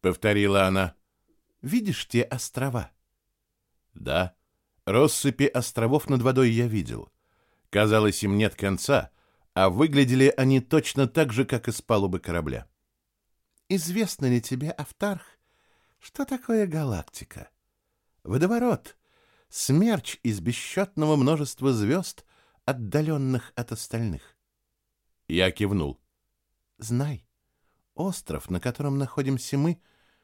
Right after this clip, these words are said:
отведён для судов над мирами вашей галактики. На каждом из тех других островов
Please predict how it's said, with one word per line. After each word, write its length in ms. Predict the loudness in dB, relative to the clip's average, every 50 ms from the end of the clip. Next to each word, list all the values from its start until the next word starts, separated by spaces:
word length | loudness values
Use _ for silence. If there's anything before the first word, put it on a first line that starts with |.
| _ _ _
отведён 540 | -6 -6 -2 0 0 2 2 2 2 0 0
для 140 | 0 0 0
судов 480 | 0 -4 -4 -4 -2 -4 -4 -4 -4
над 180 | -2 -2 -2 0
мирами 400 | -2 0 0 0 -2 -4 -4 -4
вашей 460 | -4 -6 -6 -8 -10 -12 -12 -12 -12
галактики. 760 | -8 -8 -8 -8 -8 -10 -16 -20 -20 _ -20 _ _ _ _ _ _ _ _ _ _ _ _ _ _ _ _ _ _ _ _ _
На 160 | _ -4 -4 -2
каждом 420 | 0 0 0 0 0 0 0 0
из 160 | 0 -2 -4
тех 380 | -6 -4 -4 -4 -6 -10 -16 _ _ _ _ _ _ _
других 540 | -16 -8 -6 -4 -4 -2 -2 -4 -4 -4 -10
островов 580 | -12 -12 -12 -10 -6 -4 -4 -2 -2 -4 -6 _